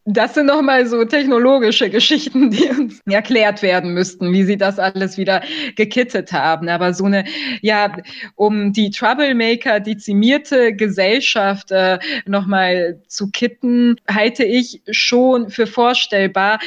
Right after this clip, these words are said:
weil die einzige Alternative ist der Tod im, äh, Weltall. Also sie können sonst nirgendwo hin. Und ich glaube, wenn das Weltall irgendwann dargestellt wird und es, äh, gibt, finde ich, auch eine sehr, ja,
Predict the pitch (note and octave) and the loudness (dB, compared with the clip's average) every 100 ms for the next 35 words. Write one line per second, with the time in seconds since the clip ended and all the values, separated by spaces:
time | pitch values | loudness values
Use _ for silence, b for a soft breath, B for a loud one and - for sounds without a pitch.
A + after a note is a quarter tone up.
0 | B3 G#3+ G#3+ G3+ G#3+ G3+ B3+ D#4 D4+ A#3 | -4 -2 0 0 0 0 0 0 2 2
1 | G#3+ A#3 G3+ G3+ - A#3 A3+ G#3 G3+ G3+ | 0 -2 -4 -4 -2 0 0 -2 -2 -2
2 | G#3 G3 G3 G3 A3+ A#3+ B3+ A3+ G#3+ G#3+ | 0 0 0 -2 2 2 2 0 0 0
3 | G3+ G#3+ G#3+ G#3 E3 D#3+ G3 A#3+ B3+ A3+ | 0 2 4 2 0 -6 -2 0 -2 -2
4 | B2+ C#3 C#3+ C3+ F3 F3+ F#3+ F3+ F3+ G3+ | -4 -2 -2 0 -2 0 0 0 -2 -2
5 | A3+ G#3+ G#3 G#3 G#3 G3+ G#3+ A3+ A#3+ A#3+ | -2 -4 -4 -2 -2 -2 -2 0 2 0
6 | A#3 B3 D4 A3 E3 F3+ G3 G3 G3+ G#3+ | 0 2 2 0 -2 -4 -2 0 2 2
7 | G3+ B B B3+ B _ - G#3 A3+ C4+ | 0 B B -8 B _ -10 -2 0 2
8 | C4 A#3+ A#3 A3+ C4 D4+ A#3+ G3+ A#3 A#3 | 0 -2 0 0 0 0 2 2 2 0
9 | G#3+ G3 G3+ C4+ C#4 - A#3 A3+ A3 A3 | -2 0 0 0 -2 0 -2 0 -2 -2
10 | G#3+ G#3 G#3 F#3+ G#3+ G#3 C4 D#4 B3 - | 0 -2 -2 0 2 2 0 -10 -10 -8
11 | G3+ B3+ - G#3+ - A#3 A3+ A3 A3 G3+ | -2 -2 -2 -6 0 2 4 2 2 0
12 | A3 G3+ G#3+ G#3+ G3+ A3+ A#3 A#3 A#3 D4+ | 2 2 2 0 2 2 4 2 -2 -12
13 | C4 A#3 A#3 | -6 0 0